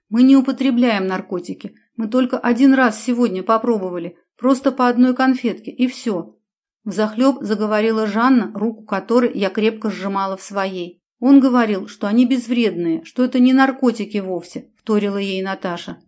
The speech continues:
"Так, кто он?" быстро спросила я. "Рейвер". "Кто?" переспросила я. "Рейвер.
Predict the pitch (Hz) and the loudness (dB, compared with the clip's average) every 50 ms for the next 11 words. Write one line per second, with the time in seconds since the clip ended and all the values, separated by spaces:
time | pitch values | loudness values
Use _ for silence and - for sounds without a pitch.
0 | _ _ _ _ 240 220 202 220 - - _ - - - 254 269 247 247 254 240 | _ _ _ _ -2 -2 -2 -2 -6 -16 _ -20 -2 2 2 2 2 4 2 2
1 | 214 190 190 208 - - 196 208 226 214 - 214 202 - - - 208 196 202 - | 2 2 -2 -8 -12 -10 -6 -6 -6 -6 -8 -12 -12 -14 -10 -6 -6 -6 -6 -6
2 | - 208 196 196 196 185 185 170 175 - _ _ _ _ _ _ _ 220 233 240 | -8 -8 -6 -6 -6 -6 -8 -8 -8 -12 _ _ _ _ _ _ _ -2 2 4
3 | 247 240 226 208 185 175 165 - - _ _ _ _ _ _ - _ - 196 202 | 4 4 4 2 0 -2 -6 -6 -12 _ _ _ _ _ _ -20 _ -4 0 2
4 | 226 254 247 247 - - 226 220 233 226 - - 226 220 214 220 233 220 208 208 | 2 2 2 -2 -4 -4 -2 -2 -2 -4 -4 -4 -4 -4 -4 -6 -6 -4 -4 -4
5 | 214 208 214 208 208 208 - _ _ _ _ _ _ - 220 240 247 240 226 202 | -2 -2 -4 -4 -6 -8 -12 _ _ _ _ _ _ -4 2 4 4 4 4 2
6 | 170 165 - - | 0 -4 -6 -8